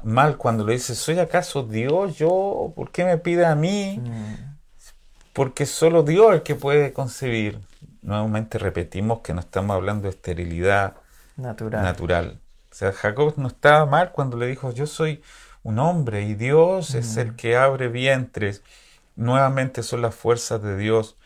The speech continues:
Speaker 2: Amén.
Speaker 1: Porque dice Génesis capítulo treinta, ella tuvo un hijo un poco simbólico, pero Dios quería concebir a través de ella.
Speaker 2: Amén.
Speaker 1: Mira lo que dice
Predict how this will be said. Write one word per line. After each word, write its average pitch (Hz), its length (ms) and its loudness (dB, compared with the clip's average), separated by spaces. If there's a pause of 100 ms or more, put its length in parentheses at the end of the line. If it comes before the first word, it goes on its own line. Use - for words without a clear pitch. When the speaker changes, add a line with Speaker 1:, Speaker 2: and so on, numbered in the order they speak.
(280)
Speaker 2:
Amén. 110 140 -12
Speaker 1:
Porque 113 600 0 (540)
dice 135 400 -4
Génesis 120 540 -4
capítulo 113 560 -2
treinta, 107 600 0
ella 110 260 -2
tuvo 113 180 -4
un 110 100 0
hijo 113 460 0 (800)
un 104 120 -6
poco 113 320 -2
simbólico, 117 960 2 (540)
pero 107 300 0
Dios 117 240 -4
quería 110 380 0
concebir 107 600 -2
a 98 100 2
través 98 320 -2
de 110 160 0
ella. 101 360 -4 (520)
Speaker 2:
Amén. 110 360 -10 (160)
Speaker 1:
Mira 135 240 2
lo 131 100 0
que 123 60 -2
dice 127 380 -4